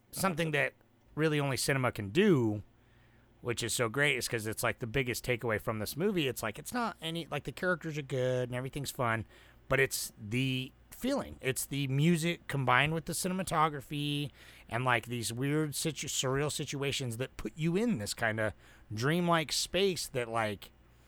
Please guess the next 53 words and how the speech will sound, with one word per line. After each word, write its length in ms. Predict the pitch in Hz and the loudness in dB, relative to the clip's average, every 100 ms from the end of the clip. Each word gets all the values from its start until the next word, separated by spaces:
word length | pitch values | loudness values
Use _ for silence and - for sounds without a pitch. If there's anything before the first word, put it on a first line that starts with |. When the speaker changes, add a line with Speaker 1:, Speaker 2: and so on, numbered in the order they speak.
| - | -18
Speaker 2:
I 440 | - _ _ - | -18 _ _ -14
feel 100 | 87 | -8
like 140 | 87 107 | -6 -4
only 180 | 107 | -4
movies 360 | 113 120 131 131 | -2 -2 -2 -4
is 120 | 131 | -4
capable 440 | - 165 190 135 110 | 0 -2 -2 -2 0
of, 100 | 95 | 0
man. 140 | 104 | 0
It's 120 | 117 - | -2 -4
just 140 | 123 | -4
the 80 | 135 | 0
combination 640 | - 156 147 156 156 147 | 6 6 6 2 2 0
of 80 | 139 | 2
Speaker 1:
Yeah. 60 | 139 | 4
Speaker 2:
all 180 | 170 | 4
of 100 | 160 | 2
it, 160 | 90 95 | -2 -6
you 140 | 185 196 | -4 -2
know? 140 | 107 - - - - - - - | -2 -6 -20 -20 -20 -20 -18 -6
Uh, 260 | 101 95 87 - - - - - - - | -4 -2 -6 -14 -20 -20 -20 -20 -20 -16
it's 120 | - | -6
really 140 | 135 117 | -4 -2
great. 220 | 120 - - 139 - | -4 -8 -8 -4 2
<laughs> 0 | - 240 - 233 - - - - - | 4 4 4 0 0 -6 -6 -20 -16
It's 80 | - | 0
a 20 | |
Speaker 1:
Yeah, 60 | 147 | 4
Speaker 2:
lot, 100 | 147 | 4
it's 120 | 139 143 | 2 0
a 20 | |
lot 60 | |
of 60 | 120 | 0
Speaker 1:
it 40 | 120 | -2
was 80 | 110 | -6
Speaker 2:
fun. 40 | |
Speaker 1:
beautiful. 220 | 107 117 | -10 -10
Speaker 2:
It's 40 | 98 | -4
a 20 | |
lot 60 | 123 | -2
of 60 | 113 | -2
fun. 100 | 113 - - - - - - - | -8 -12 -20 -20 -20 -20 -20 -4
Um, 320 | 135 139 135 - | 2 4 2 2
anyway, 200 | 139 120 | 2 2
I 100 | 123 | 4
got, 180 | 147 - | 2 0
so 180 | - 160 | -2 2
I 80 | 156 | 4
got 220 | 170 - | 2 0
Travis's 680 | - 151 160 143 - 117 98 | 0 4 4 2 -4 -6 -2
then. 320 | 104 110 110 - - | -2 -2 -8 -18 -14
I'm 140 | 110 | -10
glad. 380 | 110 117 113 | -4 -2 -2